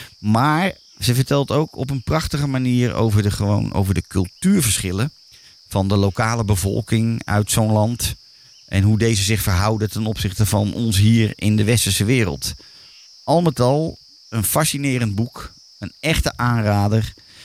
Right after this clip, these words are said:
eh, voor iedereen die ooit in Afrika is geweest of Afrika op zijn verlanglijstje heeft staan. En je kunt het nog wel breder trekken, want er is natuurlijk meer aan natuur dan alleen in Afrika. Je kunt dit ook t-,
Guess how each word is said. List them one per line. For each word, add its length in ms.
eh, 180
voor 180
iedereen 380
die 160
ooit 220
in 80
Afrika 340
is 160
geweest 640
of 200
Afrika 500
op 160
zijn 160
verlanglijstje 640
heeft 180
staan. 300
En 140
je 60
kunt 160
het 100
nog 120
wel 100
breder 380
trekken, 400
want 160
er 60
is 100
natuurlijk 280
meer 220
aan 220
natuur 380
dan 160
alleen 200
in 100
Afrika. 540
Je 160
kunt 200
dit 160
ook 140
t-, 420